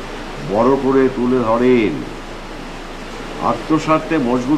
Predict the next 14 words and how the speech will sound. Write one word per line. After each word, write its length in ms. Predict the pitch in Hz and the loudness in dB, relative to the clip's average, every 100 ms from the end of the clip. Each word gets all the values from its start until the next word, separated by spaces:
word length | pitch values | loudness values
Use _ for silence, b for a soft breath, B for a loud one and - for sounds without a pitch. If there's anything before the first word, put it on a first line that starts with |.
| - | 0
থাকার 260 | 147 143 143 | -2 0 -2
চেয়ে 160 | 147 151 107 | 0 0 0
বহু 260 | 127 156 - - | 2 2 2 -2
স্বার্থে 440 | 143 - 143 143 - | -4 -4 -4 -2 -2
সাক্ষান্বিত 640 | 110 - 139 143 143 131 | -2 -2 -2 0 0 0
হয়ে 260 | 135 131 151 131 | 0 2 2 2
চলার 280 | 127 135 123 110 | 2 2 2 0
বুদ্ধি 420 | 143 - 143 139 135 - - - - | -2 2 4 4 2 -8 -12 -14 -8
তারা 320 | 107 127 139 131 | 0 2 4 4
মানুষের 480 | 110 135 127 135 123 87 - 92 | 2 0 0 0 0 -2 -4 -4
মাথার 280 | 123 131 | -4 -2
মধ্যে 300 | 127 123 127 120 | -2 0 0 0
ঢুকিয়ে 360 | 123 123 143 131 | 0 0 2 4
দেন। 300 | 131 113 | 4 2